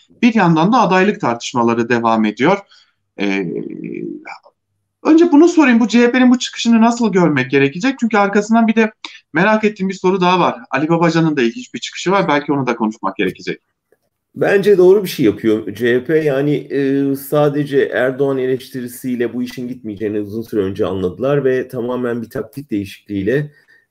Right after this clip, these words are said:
Speaker 2: e, Erdoğan'ı, e, işte silkelemek öncelik, e, yapmayıp "Biz geliyoruz, biz gelirsek ne yapacağızı" anlatmaya başladılar ki çok önce aslında yapmaları gereken bir şeydi. Ama tabii bu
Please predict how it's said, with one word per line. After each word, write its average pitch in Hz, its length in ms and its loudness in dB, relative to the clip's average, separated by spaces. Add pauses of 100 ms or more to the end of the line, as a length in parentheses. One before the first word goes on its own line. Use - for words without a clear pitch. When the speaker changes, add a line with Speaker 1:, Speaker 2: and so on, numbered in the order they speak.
(160)
Speaker 2:
e, 120 40 0 (320)
Erdoğan'ı, 127 800 2 (100)
e, 98 100 -2 (760)
işte 76 220 -16
silkelemek 113 960 -2 (800)
öncelik, 104 720 -6
e, 82 640 -10
yapmayıp 113 540 -2 (640)
"Biz 131 380 -2
geliyoruz, 110 720 2
biz 117 160 -8
gelirsek 123 460 -4
ne 131 100 -2
yapacağızı" 95 920 0 (100)
anlatmaya 90 500 -4
başladılar 101 480 -4
ki - 140 -16
çok 147 280 -2
önce 104 260 0
aslında - 320 -8
yapmaları 85 420 -2
gereken 87 480 -8
bir - 40 -20
şeydi. 143 420 -8 (500)
Ama 151 280 0
tabii 151 300 2
bu 156 280 0